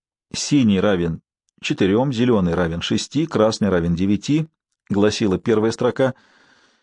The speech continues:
Может быть, цифры не так важны, как цвета? Может быть, последовательность не имеет значения?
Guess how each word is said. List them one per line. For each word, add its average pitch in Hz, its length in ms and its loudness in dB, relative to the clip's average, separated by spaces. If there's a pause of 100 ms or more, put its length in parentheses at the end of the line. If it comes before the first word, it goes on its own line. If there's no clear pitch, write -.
(760)
Может 127 420 2
быть, 131 280 -2
цифры 123 540 2
не 123 160 2
так 175 260 0
важны, 123 340 2
как 104 160 -2
цвета? 92 540 -4 (1700)
Может 113 260 2
быть, 117 140 0
последовательность 131 840 0
не 131 160 2
имеет 156 220 0
значения? 107 600 -2